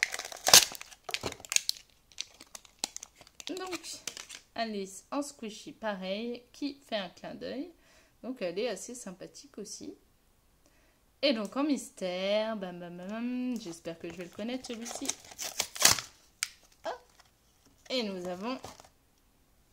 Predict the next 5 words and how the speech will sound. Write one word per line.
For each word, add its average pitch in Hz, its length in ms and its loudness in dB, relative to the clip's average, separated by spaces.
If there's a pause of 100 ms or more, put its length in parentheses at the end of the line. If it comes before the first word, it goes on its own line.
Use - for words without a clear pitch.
(1160)
Sully. - 800 0
Eh, 233 80 -2
mais 208 140 2
c'est - 240 0
une, 202 360 0